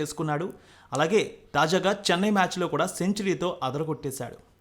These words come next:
పద్దెనిమిదో ఎడిషన్లో ఒక్కో మ్యాచ్లో ఒక్కో ఆటగాడు స్టార్లు అవతరిస్తున్నాడని చెప్పాలి. ముంబై, చెన్నై మధ్య జరిగిన మ్యాచ్తో విఘ్నేష్ పుతూర్ సంచలన ప్రదర్శనతో ఆకట్టుకున్నాడు. ఇక ఢిల్లీ, లక్నో జట్ల మధ్య విప్రజ్ నిగమ్ అద్భుతమైన ఆటతో అలరించాడు. ఇప్పుడు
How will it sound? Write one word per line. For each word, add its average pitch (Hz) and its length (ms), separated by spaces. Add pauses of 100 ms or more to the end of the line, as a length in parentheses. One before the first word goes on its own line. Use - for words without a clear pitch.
(220)
పద్దెనిమిదో 240 480
ఎడిషన్లో 190 420
ఒక్కో 151 400
మ్యాచ్లో 196 360
ఒక్కో 143 360
ఆటగాడు 175 400
స్టార్లు 170 480
అవతరిస్తున్నాడని 156 720
చెప్పాలి. 131 420 (480)
ముంబై, 190 300
చెన్నై 185 340
మధ్య 170 240
జరిగిన 160 280
మ్యాచ్తో 143 520 (280)
విఘ్నేష్ 180 480
పుతూర్ 190 240
సంచలన 185 440
ప్రదర్శనతో 160 580
ఆకట్టుకున్నాడు. 131 580
ఇక - 500 (100)
ఢిల్లీ, 214 280
లక్నో 190 340
జట్ల 180 260
మధ్య 156 360 (340)
విప్రజ్ 170 380
నిగమ్ 175 340
అద్భుతమైన 147 580
ఆటతో 143 280
అలరించాడు. 135 560 (440)
ఇప్పుడు 180 200